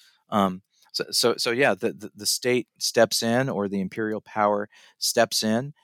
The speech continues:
and, and asserts a kind of, uh, l-, legitimacy. And there's a kind of, uh, you know, underlying it is this notion that we are bringing c-, civilization in various forms to,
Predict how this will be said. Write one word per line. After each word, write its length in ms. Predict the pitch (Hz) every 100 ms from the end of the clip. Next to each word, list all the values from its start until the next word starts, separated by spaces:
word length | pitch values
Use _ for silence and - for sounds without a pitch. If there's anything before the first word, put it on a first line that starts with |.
| _ -
and, 200 | 107 98
and 160 | 104 98
asserts 400 | 95 120 123 -
a 60 |
kind 300 | 110 113 107
of, 140 | 104 92
uh, 280 | 87 95 92
l-, 120 | 98 -
legitimacy. 760 | 104 95 101 107 117 143 185 - _ _ -
And 120 | 101
there's 160 | 95
a 40 | 95
kind 340 | - 110 101
of, 200 | 98 87
uh, 300 | 87 87 85 85
you 100 | 101
know, 160 | 92 -
underlying 560 | 107 110 101 107 113
it 100 | 110
is 100 | 92
this 160 | 104 -
notion 280 | 101 95 95
that 100 | -
we 100 | -
are 60 |
bringing 340 | 85 104 98 90
c-, 260 | - - - 90
civilization 1080 | - - - 110 98 92 95 98 - 160 190 _ - _
in 180 | 104 98
various 380 | 101 101 104 -
forms 500 | - 104 120 156 -
to, 340 | - 107 98